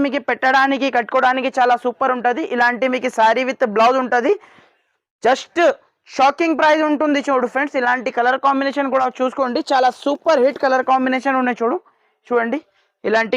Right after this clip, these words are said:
కలర్ కాంబినేషన్, just మీకు షాకింగ్ ప్రైస్ only వన్ ఫార్టీ నైన్ రూపీస్ కి ఇస్తున్నా మేడం, only వన్ ఫార్టీ నైన్. మార్కెట్ ప్రైస్ అంటే వన్ ఎయిటీ రూపీస్ ప్రైస్ ఉన్నాయి, కానీ మన దగ్గర వన్ ఫార్టీ నైన్ రూపీస్ ఆషాఢం ఆఫర్ లో ఉన్నాయి. ఇలాంటి ఆఫర్స్ ఈ వీడియో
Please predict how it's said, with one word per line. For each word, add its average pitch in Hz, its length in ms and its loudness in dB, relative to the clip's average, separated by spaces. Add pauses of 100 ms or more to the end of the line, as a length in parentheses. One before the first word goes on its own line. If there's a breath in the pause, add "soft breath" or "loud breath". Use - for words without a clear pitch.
కలర్ 214 260 2
కాంబినేషన్, 165 480 -6 (640)
just 285 240 0 (140)
మీకు 320 160 0 (100)
షాకింగ్ 294 440 0
ప్రైస్ 285 220 2 (200)
only 349 280 4 (160)
వన్ 339 220 4
ఫార్టీ 330 260 2 (140)
నైన్ 349 240 4
రూపీస్ 349 280 -2
కి 359 100 2
ఇస్తున్నా 311 340 2
మేడం, 220 180 0 (200)
only 349 320 4
వన్ 311 180 0
ఫార్టీ 302 300 2
నైన్. 202 120 -2 (460 loud breath)
మార్కెట్ 269 360 0
ప్రైస్ 320 260 2
అంటే 320 120 0 (140)
వన్ 302 140 2
ఎయిటీ 320 240 -2
రూపీస్ 311 280 -4
ప్రైస్ 277 260 2
ఉన్నాయి, 339 260 0
కానీ 311 140 0 (120)
మన 285 100 2 (100)
దగ్గర 302 180 2 (180)
వన్ 302 180 2
ఫార్టీ 294 320 2
నైన్ 294 200 2
రూపీస్ - 240 -2 (280)
ఆషాఢం 320 360 2 (140)
ఆఫర్ 294 320 2
లో 311 140 6
ఉన్నాయి. 330 180 2 (520 loud breath)
ఇలాంటి 277 460 2
ఆఫర్స్ 311 340 0 (100)
ఈ 254 40 -2 (180)
వీడియో 277 200 2